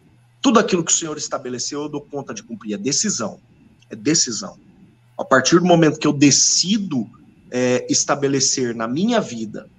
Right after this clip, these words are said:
o princípio é, ordenado pelo Senhor, obviamente, é, eu vou sofrer tentações, eu vou sofrer,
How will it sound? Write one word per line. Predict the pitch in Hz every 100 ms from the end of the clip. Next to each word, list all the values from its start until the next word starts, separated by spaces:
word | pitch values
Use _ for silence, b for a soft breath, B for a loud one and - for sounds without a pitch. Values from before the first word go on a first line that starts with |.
| _ _
o | -
princípio | 104 123 113 - 190 214 139 117 - B B _ -
é, | 131 127
ordenado | 175 208 131 147 127 127 127 123 107
pelo | 123 117
Senhor, | - 117 107 123 175 139 - _ - - - - _ _ -
obviamente, | 135 135 147 156 135 139 170 - 147 117 -
é, | 127 123 123 120 - -
eu | 139
vou | 123 135 -
sofrer | - 127 127 113
tentações, | 120 110 104 - 165 196 165
eu | 139
vou | 120
sofrer, | 117 117 - 113 117 110